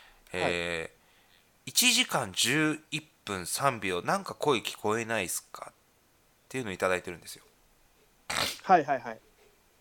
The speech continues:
Speaker 1: これね、<coughs> まあ、実際のところよ。
Speaker 2: あ、そう。うん。
Speaker 1: 実際のところよ。これ確認を
Speaker 2: うん。
Speaker 1: したんですよね。
Speaker 2: うん、うん、うん、うん、うん。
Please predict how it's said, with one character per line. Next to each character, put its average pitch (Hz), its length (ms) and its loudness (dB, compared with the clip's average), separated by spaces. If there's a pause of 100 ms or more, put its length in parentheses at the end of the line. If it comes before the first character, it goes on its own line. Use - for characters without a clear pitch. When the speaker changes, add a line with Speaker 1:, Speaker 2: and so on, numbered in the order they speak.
(1300)
Speaker 1:
こ - 120 -6
れ 101 100 2
ね、 95 280 4 (840)
<coughs> - 60 12 (920)
ま 139 60 4
あ、 - 20 8
実 143 140 6
際 220 120 10
の 208 60 4
と 214 80 0
こ 190 80 8
ろ 110 60 10
よ。 85 220 2
Speaker 2:
あ、 131 140 -8
そ 135 220 -6 (640)
う。 165 60 -8
う 165 40 -4
ん。 135 140 -8 (260)
Speaker 1:
実 - 140 -6
際 202 140 8
の 196 40 4
と 196 60 2
こ 180 60 2
ろ 110 80 4
よ。 - 140 -6 (260)
こ 151 80 -2
れ 143 60 2
確 - 300 2
認 254 180 2
を 233 200 4
Speaker 2:
う 156 60 -6
ん。 147 200 -8 (200)
Speaker 1:
し - 100 10
た 226 100 12
ん 156 60 6
で 95 80 -2
す - 80 -8
よ - 100 -16
ね。 160 180 2 (1120)
Speaker 2:
う 190 60 0
ん、 190 100 4
う 175 160 0
ん、 165 180 4
う 160 80 2
ん、 151 100 2
う 143 120 -6
ん、 143 100 -2
う 135 180 -6
ん。 113 120 -8